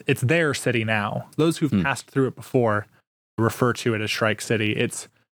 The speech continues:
Speaker 1: kind of a landmark for those who cross this part of the green space, as it's really the last major, the last, the last major construct before you finally get out of it onto this other side.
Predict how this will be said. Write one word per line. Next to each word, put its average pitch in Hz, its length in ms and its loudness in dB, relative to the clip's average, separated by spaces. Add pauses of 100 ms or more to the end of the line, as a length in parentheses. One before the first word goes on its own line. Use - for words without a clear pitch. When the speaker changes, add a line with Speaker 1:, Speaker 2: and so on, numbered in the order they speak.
(120)
Speaker 1:
kind 185 220 2
of 151 60 2
a 139 60 4
landmark 123 600 0
for - 100 -4
those 120 240 0
who 110 80 -4
cross 147 300 0
this - 180 -2
part 120 240 0
of 107 60 -2
the 113 80 0
green 113 240 0
space, 110 340 -2
as 113 140 0
it's - 280 -6 (360)
really 131 640 2
the 117 200 -2
last 120 720 -2 (680)
major, 113 1000 0 (720)
the 135 60 2
last, 139 380 0
the 143 80 2
last 165 260 0
major 131 300 0
construct 120 680 -2
before 117 300 0
you 113 140 2
finally 113 400 -2
get 110 200 0
out 127 200 0
of 107 100 -6
it - 200 -10
onto 110 220 0
this 107 180 -2
other - 180 0
side. - 340 0